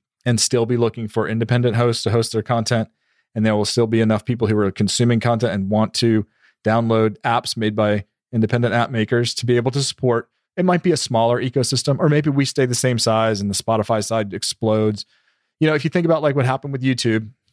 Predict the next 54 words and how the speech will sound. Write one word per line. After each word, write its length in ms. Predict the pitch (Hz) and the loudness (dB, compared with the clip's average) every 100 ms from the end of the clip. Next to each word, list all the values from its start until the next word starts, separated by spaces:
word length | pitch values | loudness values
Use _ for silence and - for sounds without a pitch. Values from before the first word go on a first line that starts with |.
| 131 | 0
YouTube 380 | 135 143 151 135 | 0 2 2 2
is 140 | 117 | -2
the 60 | 113 | -2
dominant 360 | 110 113 123 | -2 -2 -4
player. 220 | 117 110 113 | 0 0 0
If 100 | - | -2
you 120 | 117 | -2
want 180 | 123 117 | -2 0
to 60 | |
do 60 | 120 | 0
online 340 | 113 113 110 | 0 0 0
video 240 | 110 110 113 | 0 0 0
today 320 | 120 113 113 | 0 0 2
and 140 | 107 | 0
reach 280 | 104 110 - | 0 -2 -2
millions 320 | 113 107 110 | 0 2 0
of 80 | 117 | -2
people, 260 | 117 107 107 | -4 -4 -4
the 80 | 107 | 0
only 280 | 120 180 | 0 2
way 200 | 175 151 | 2 2
that 100 | 135 | 0
you 100 | 131 | -2
can 120 | 127 135 | 0 0
really 180 | 131 | 0
do 160 | 120 117 | 2 2
that 180 | 110 110 | 2 -2
is 120 | 107 | -6
in 140 | 107 | -2
YouTube. 360 | 131 165 107 92 _ _ - _ _ | -2 0 -4 -8 _ _ -20 _ _
But 300 | 240 233 - - | 0 0 -2 -4
there 160 | 156 - | -2 0
are 240 | 170 247 - | 0 -2 -4
other 220 | 143 143 143 | -4 -2 -4
video 340 | 107 190 208 | -2 0 0
services. 580 | - 104 98 - 196 160 | -2 -2 -2 0 0 2
One 200 | 110 143 | 0 0
of 100 | 156 | 0
them 400 | 143 139 139 135 _ _ _ | 2 2 0 -4 _ _ _
that 120 | 117 | -4
we 80 | 117 | -2
see 160 | 113 127 | -2 0
a 80 | 117 | 2
lot 260 | 101 120 | 2 0
is 120 | 139 | -4
called 260 | - 123 104 | -2 -2 0
Wistia, 540 | 117 110 127 120 160 - _ _ _ - | -2 -2 0 0 0 -4 _ _ _ -6
and 120 | 113 | 0
there's 260 | 110 104 - | 0 0 -4
Vimeo. 760 | - 110 123 123 120 120 165 - _ _ _ _ _ - | -10 -2 -2 0 2 2 2 -4 _ _ _ _ _ -8
These 300 | 139 185 247 | -2 0 0
are 80 | 247 | -2
still 360 | - 165 208 | 0 2 2
thriving 720 | 175 - 117 151 156 143 127 | 0 -2 0 0 -4 -6 -6